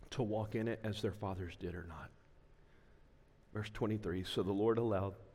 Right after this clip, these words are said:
those nations to remain, not driving them out quickly, and he did not give them into the hand of Joshua." Do you think God knew the answer to verse twenty-two? "In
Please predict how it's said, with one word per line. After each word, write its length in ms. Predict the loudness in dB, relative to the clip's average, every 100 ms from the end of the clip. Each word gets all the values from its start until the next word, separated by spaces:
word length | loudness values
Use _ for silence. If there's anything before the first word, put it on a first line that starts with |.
| -20 -2
those 200 | 4 4
nations 380 | 6 4 4 0
to 140 | 0
remain, 440 | 0 0 -2 -4 -2
not 200 | 0 0
driving 360 | 2 0 0 0
them 160 | 0
out 180 | 0 -2
quickly, 380 | -2 -4 0 0
and 100 | 2
he 100 | 0
did 280 | 2 2 2
not 220 | 0 0
give 160 | -2 0
them 180 | -2
into 180 | -2 -6
the 60 | -6
hand 240 | -6 -6
of 100 | -8
Joshua." 420 | -12 -12 -12 -14 -16 -20 -20 -20 -20 -20 -20 -20 -20 -20 -20 -20 -20 -20 -20 -20 -20 -20 -20 -20 -20 -20 -20 -20 -20 -20 -20 2
Do 60 |
you 80 | 4
think 260 | 4 2 4
God 240 | 4 4
knew 120 | 2
the 160 | 2 0
answer 200 | 0 -2
to 80 | 0
verse 220 | 0 0
twenty-two? 500 | -2 -2 0 0 -2 -4 -16 -20 -20 -20 -20 -20 -20 -20 -20 -20 -20 -20 -20 -20 -20 -20 -20 -2
"In 220 | 0 0